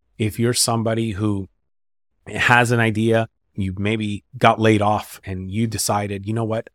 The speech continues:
I want to use this layoff as an opportunity to go from zero to step one in a totally and radically new direction," I want to talk to you. Whatever it is, if you're going from zero to one in a brand new direction, wherever you're coming from, I want to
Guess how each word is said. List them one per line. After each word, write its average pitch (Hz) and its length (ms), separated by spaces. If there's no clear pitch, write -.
I 107 140
want 117 180
to 104 60
use 104 180
this 101 180
layoff 104 320
as 98 140
an 92 80
opportunity 101 760
to 113 100
go 104 140
from 107 180
zero 107 220
to 104 60
step 92 260
one 110 180
in 98 100
a 87 80
totally 113 600
and 92 180
radically 107 380
new 104 100
direction," 107 520
I - 100
want 101 200
to - 40
talk 92 200
to - 120
you. 85 160
Whatever 127 340
it 101 80
is, 90 340
if - 160
you're 127 120
going 127 180
from 104 180
zero 113 180
to 113 60
one 107 320
in 95 140
a 87 80
brand 113 240
new 110 100
direction, 107 500
wherever 110 360
you're 123 160
coming 104 260
from, 127 320
I 104 220
want 101 280
to 92 220